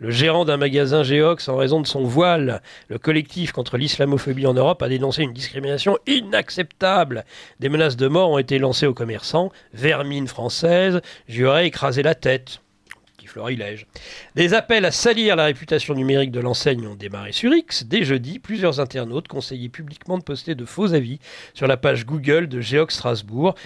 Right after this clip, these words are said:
N'hésitez pas à aller sur Geox, Google, euh, Strasbourg et laisser un très mauvais avis. Ça leur fera les pieds à ces racistes, note un utilisateur de X. Google, Geox, Strasbourg, laissez-leur des avis bien dégueulasses. Boycott, écrit un autre. Geox, ça va aller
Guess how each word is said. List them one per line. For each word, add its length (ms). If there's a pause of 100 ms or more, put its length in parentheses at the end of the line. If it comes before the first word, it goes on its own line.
(140)
N'hésitez 400
pas 160
à 20
aller 160
sur 180
Geox, 640
Google, 720
euh, 220
Strasbourg 580
et 80
laisser 400
un 100
très 320
mauvais 320
avis. 340 (340)
Ça 160
leur 120
fera 200
les 120
pieds 220
à 80
ces 160
racistes, 800
note 240
un 100
utilisateur 640
de 100
X. 400 (140)
Google, 420
Geox, 360
Strasbourg, 540 (300)
laissez-leur 480
des 160
avis 240
bien 360
dégueulasses. 640
Boycott, 600
écrit 260
un 140
autre. 180
Geox, 400
ça 100
va 140
aller 300